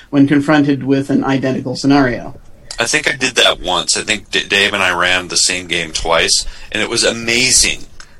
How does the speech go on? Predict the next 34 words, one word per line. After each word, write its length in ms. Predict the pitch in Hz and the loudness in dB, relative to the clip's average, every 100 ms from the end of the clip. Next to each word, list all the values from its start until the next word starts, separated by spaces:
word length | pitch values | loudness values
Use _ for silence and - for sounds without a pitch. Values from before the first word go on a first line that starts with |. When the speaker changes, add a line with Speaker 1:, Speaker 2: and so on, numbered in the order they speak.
| - - | -12 0
Speaker 2:
The, 360 | 98 85 73 - 104 | 2 4 2 -2 -8
the 280 | 98 95 - - - - - - - | -6 -4 -6 -10 -8 -6 -8 -8 -8
completely 600 | - - 196 208 165 147 | -8 -4 0 2 4 2
different 260 | - 120 | 2 0
feels. 400 | - 87 - - - - - - - | -2 -2 -4 -10 -12 -20 -20 -20 -4
Even 180 | 127 151 | 0 2
though 120 | 139 | 4
it's 120 | 127 | 2
exactly 440 | 107 101 120 139 143 | 2 4 4 4 2
the 80 | 139 | 2
same 200 | 139 127 | 2 2
scenario, 440 | 123 113 104 90 | 2 2 2 0
it's 160 | - 127 | -2 0
like, 180 | 113 | 0
it, 240 | 143 147 156 | -2 -2 -2
it 100 | 143 | 0
was 180 | 135 - | 2 0
completely 600 | - - 185 185 160 151 | -6 -6 0 2 4 2
different 240 | 107 95 | 2 0
games, 380 | 80 - - - 113 | -4 -2 -6 -2 -2
and 180 | 107 | 0
it 140 | 107 - | 0 0
had 200 | 92 90 | 0 -2
to 80 | 95 | -2
do 120 | 104 | -2
with 180 | 107 104 | -2 -4
player 260 | 101 104 104 | -2 0 0
choices 420 | 110 117 143 - | 0 0 0 0
and 420 | 101 101 104 104 - - | 0 0 0 -6 -14 -6
player 220 | 104 110 | 0 0
personalities. 720 | 110 113 113 147 165 - - - 110 | 0 -2 0 0 -2 -4 -6 -8 -8
It 60 | |
was, 400 | 110 151 - - - - - - - _ _ _ - | -4 0 0 0 -6 -18 -18 -20 -20 _ _ _ -6
you, 120 | 147 | -2